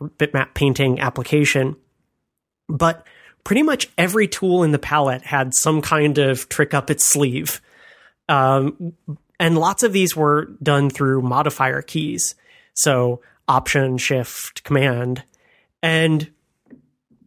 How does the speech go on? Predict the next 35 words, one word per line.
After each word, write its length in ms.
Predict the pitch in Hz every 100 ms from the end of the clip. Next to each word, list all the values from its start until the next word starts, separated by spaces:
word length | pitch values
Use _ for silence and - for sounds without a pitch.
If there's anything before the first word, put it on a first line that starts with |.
| -
there 160 | 185
were 140 | 208 202
some 200 | 240 202
really 300 | 233 294 180
interesting 400 | 185 180 - 160
features 320 | 170 156 139
that 160 | 143
could 220 | 147 143 131
get 180 | 147
you 160 | 151 143
effects 440 | 127 151 143 -
that 260 | 135 131 -
weren't 420 | 135 147 151 _
possible 720 | - 139 131 156 135 131 143 _
in 400 | 160 135 127 131 - _ _ _ _
basically 480 | 190 214 196 147 147
any 240 | 170 170
other 200 | 151 139
Mac 240 | 127 135 -
apps 300 | 131 127 -
that 100 | 123
I 160 | 131
knew 200 | 139 135
of, 280 | 131 135 - -
even, 440 | 170 170 143 131 - - - _ -
even 240 | 233 269
several 300 | 185 160 156
years 340 | 151 139 135 139
into 160 | 151
HyperCard's 640 | 135 143 135 - 127 127 143
life. 340 | 139 151 -
So 360 | - 170 147 139 - _ _ _
for, 340 | - 190 185
for 140 | - 170
one, 380 | 190 214 185